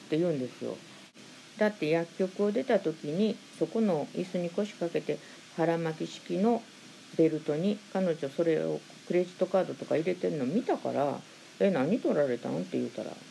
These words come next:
「全部」って。パスポートも、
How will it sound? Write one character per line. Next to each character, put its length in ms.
「全 380
部」 160
っ 0
て。 280
パ 120
ス 140
ポ 200
ー 20
ト 160
も、 180